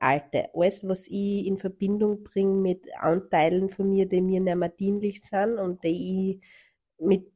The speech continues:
die ich gefühlt durchlebt und fertig integriert hab, das hab ich müssen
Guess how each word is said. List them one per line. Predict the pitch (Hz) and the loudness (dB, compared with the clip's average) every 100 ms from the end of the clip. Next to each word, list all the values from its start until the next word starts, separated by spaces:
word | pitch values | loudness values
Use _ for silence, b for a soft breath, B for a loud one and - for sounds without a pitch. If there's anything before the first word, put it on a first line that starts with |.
| _ | _
die | 185 208 208 208 190 | 2 4 2 2 -2
ich | 185 | -2
gefühlt | 196 202 226 220 - _ | -4 2 2 2 -2 _
durchlebt | 214 196 208 196 175 220 - | 2 2 4 6 4 2 -4
und | 214 208 | -4 0
fertig | 196 180 208 | 0 0 -2
integriert | 214 202 202 - 202 202 | -4 -2 -6 0 -2 0
hab, | 202 | -6
das | 185 190 | -6 -4
hab | 190 | -2
ich | |
müssen | 190 190 185 190 196 | 0 -2 -2 -4 -4